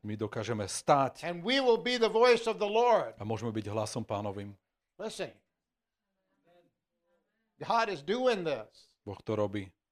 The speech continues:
Speaker 2: Do you wanna be involved?
Speaker 1: E, čo, chcete byť súčasťou toho?
Speaker 2: It's your choice.
Speaker 1: Lebo je to na vás.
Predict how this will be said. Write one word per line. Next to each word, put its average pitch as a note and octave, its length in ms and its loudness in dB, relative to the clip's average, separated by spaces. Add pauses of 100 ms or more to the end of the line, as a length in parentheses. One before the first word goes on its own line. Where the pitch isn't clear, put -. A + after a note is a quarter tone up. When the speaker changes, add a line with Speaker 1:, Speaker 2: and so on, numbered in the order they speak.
(360)
Speaker 2:
Do F3+ 80 -6
you G3 160 -6
wanna G3+ 320 -2
be A3 160 -2
involved? G3 640 0 (320)
Speaker 1:
E, B2 380 -6 (100)
čo, A#3 320 -2 (800)
chcete D3+ 240 -2
byť D#3+ 240 0
súčasťou C#3 560 0
toho? C3 400 0 (2000)
Speaker 2:
It's G#3+ 160 -8
your C#4 200 2
choice. C4+ 800 4
Speaker 1:
Lebo G#2 160 -4
je B2+ 80 2
to F3+ 120 -2
na F3+ 120 -2
vás. A#2 360 -4